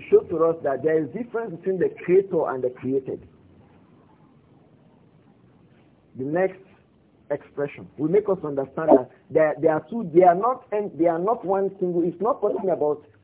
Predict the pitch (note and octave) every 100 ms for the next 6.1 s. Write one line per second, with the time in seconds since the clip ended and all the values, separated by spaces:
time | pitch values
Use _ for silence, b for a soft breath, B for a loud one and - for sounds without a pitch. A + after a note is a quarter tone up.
0 | _ C3+ E3+ - B3+ G#3 E3 F3+ E3 D3
1 | - F3+ G3 F3+ B2+ - _ _ _ _
2 | _ _ - C3+ D#3 F3+ G3 G3 D#3 -
3 | - D3 B2 F#2+ F#2+ F2 G#2+ A#2+ C#3 C3+
4 | C#3 - F#3+ A3+ B3 - E3 - - A3+
5 | A3 A3+ E3+ - D#3+ E3 D3+ D3 - -
6 | B2